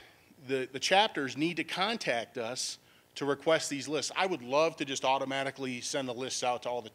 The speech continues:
all thirteen hundred chapters, okay? Can't do it. They're too big. You know, we're talking again about two million names, right? Those files would be just too big and unmanageable. And, and I'm sure, you know, our chapter in Oshkosh isn't gonna send out ten thousand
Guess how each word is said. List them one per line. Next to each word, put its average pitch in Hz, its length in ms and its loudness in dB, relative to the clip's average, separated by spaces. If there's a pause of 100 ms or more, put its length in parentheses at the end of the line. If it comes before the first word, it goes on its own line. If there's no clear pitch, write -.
all 131 160 0
thirteen 123 340 -8
hundred 110 200 -10
chapters, 98 520 -10
okay? 107 240 -8 (680)
Can't 160 220 4
do 151 140 2
it. - 160 -6
They're 113 120 -10
too - 160 -2
big. 127 240 -2 (1400)
You 143 80 -4
know, 127 80 0
we're 120 120 -2
talking 135 320 2
again 131 200 2
about 110 220 -4
two 143 160 0
million 127 300 -2
names, 110 340 -6
right? 107 240 -4 (440)
Those 123 200 0
files 120 360 2
would 107 120 -12
be 113 160 -8
just - 200 -8
too 143 140 -6
big 127 260 0
and 120 80 -6
unmanageable. 113 640 -4
And, 120 200 -10 (140)
and 127 300 -10
I'm 131 100 -6
sure, 139 380 4 (560)
you 127 80 -2
know, 123 180 4
our 123 120 4
chapter 135 340 2
in 127 80 -2
Oshkosh 123 560 0
isn't 120 160 -8
gonna 120 140 -8
send 117 240 -4
out 117 300 0
ten 127 220 -2
thousand 113 560 -2